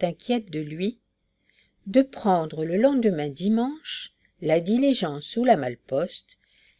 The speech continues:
et de le venir rejoindre, hôtel de Londres, rue de Rivoli, puis à son notaire de lui envoyer de l'argent.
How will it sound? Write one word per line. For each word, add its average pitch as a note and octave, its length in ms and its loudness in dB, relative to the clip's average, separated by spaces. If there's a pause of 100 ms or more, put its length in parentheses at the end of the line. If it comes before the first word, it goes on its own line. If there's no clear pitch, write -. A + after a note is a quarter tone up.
(120)
et A3 100 12
de A3+ 140 6
le C4+ 120 8
venir C4+ 420 4
rejoindre, D#3 720 -4 (160)
hôtel A#3 400 2
de D3 100 -2
Londres, F#3+ 540 2
rue B3 260 2
de A3 100 4
Rivoli, B2+ 580 -6 (760)
puis - 180 2
à C4+ 60 8
son C4 180 -4
notaire E3 560 -2
de C3 80 -10
lui C#3+ 160 -10
envoyer G3 340 0
de C#4 120 0
l'argent. A3 420 -2